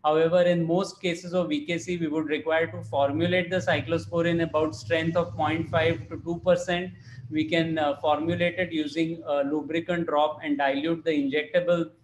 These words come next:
preparation of cyclosporin, or we can also use, uh, orosporin. I have no fa-, financial interest, but it is also available as two percent, which can be used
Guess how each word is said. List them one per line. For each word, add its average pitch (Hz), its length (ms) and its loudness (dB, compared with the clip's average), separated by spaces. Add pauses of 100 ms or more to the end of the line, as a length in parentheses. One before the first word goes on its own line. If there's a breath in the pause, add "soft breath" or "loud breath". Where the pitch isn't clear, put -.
(160)
preparation 165 540 0
of 165 80 0
cyclosporin, 170 800 0
or 165 160 4
we 165 100 -2
can 185 160 -2
also 170 300 0
use, 180 400 0 (100)
uh, 139 240 4 (160)
orosporin. 170 760 2
I 143 100 -2
have 143 160 2
no 160 180 0
fa-, 139 560 0 (160)
financial 139 540 -4
interest, 175 360 -4
but 165 200 -2
it 160 140 -10
is 175 100 0
also 160 380 2
available 165 420 2
as 160 160 0
two 190 180 0
percent, 180 480 0
which 160 220 -8
can 160 180 -2
be 160 60 0
used 160 400 0